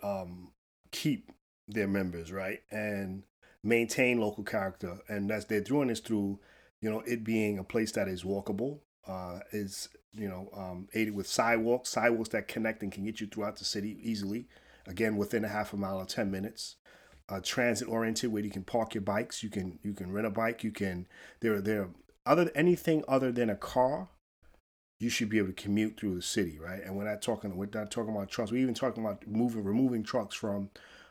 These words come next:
um, local streets and local thoroughfares and, and providing,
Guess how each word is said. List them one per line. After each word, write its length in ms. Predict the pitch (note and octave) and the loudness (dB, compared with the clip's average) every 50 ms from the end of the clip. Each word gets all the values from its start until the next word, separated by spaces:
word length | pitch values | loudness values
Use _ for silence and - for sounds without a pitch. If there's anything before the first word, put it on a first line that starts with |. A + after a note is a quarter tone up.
| _ _ - | _ _ -8
um, 520 | G#2 G2 G2 F#2 F#2 F#2 F#2 F2+ F#2 - - - - - - | -4 -2 -2 -2 -2 -4 -4 -6 -8 -12 -16 -20 -20 -12 -4
local 400 | G2 G#2+ A#2 A#2 A2+ - A#2+ A2 | 2 4 4 4 4 2 0 0
streets 520 | - - - A2+ A2 A2 A2 A2 - - | 0 -2 0 2 2 2 2 0 -2 -2
and 160 | G2+ F#2+ F#2+ | -2 -2 -2
local 280 | G#2 G#2 - G#2+ G2+ - _ - | -4 -4 -6 -8 -12 -12 _ 0
thoroughfares 640 | - C3+ C3+ B2 A2 - - - G#2 G2 G2 F#2+ G2 | 2 4 4 4 2 0 -2 0 0 0 0 -2 -4
and, 220 | G2 G2 G#2 G#2+ - | -4 -4 -6 -6 -4
and 180 | - G#2 F2 | -6 -6 -6
providing, 560 | - G#2+ - G#2+ G#2+ G#2+ G#2+ G#2 G2+ G2+ G2+ | -4 -4 -2 0 2 2 2 2 2 0 -2